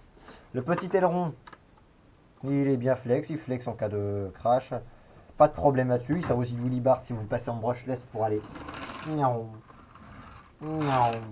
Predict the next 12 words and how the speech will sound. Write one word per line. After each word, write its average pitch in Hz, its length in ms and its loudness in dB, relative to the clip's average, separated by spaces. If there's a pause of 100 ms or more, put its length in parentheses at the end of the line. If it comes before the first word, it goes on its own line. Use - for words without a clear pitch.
(920)
Puis 127 100 -6
là, 123 60 0
comme 127 120 -2
ça, 151 80 0
vous 120 80 0
voyez, 156 180 0
vous 135 100 0
êtes 127 140 -6
en 120 400 0
wheeling. 127 320 -2 (400)
Miaou. 120 240 4 (960)
<laughs> 147 100 4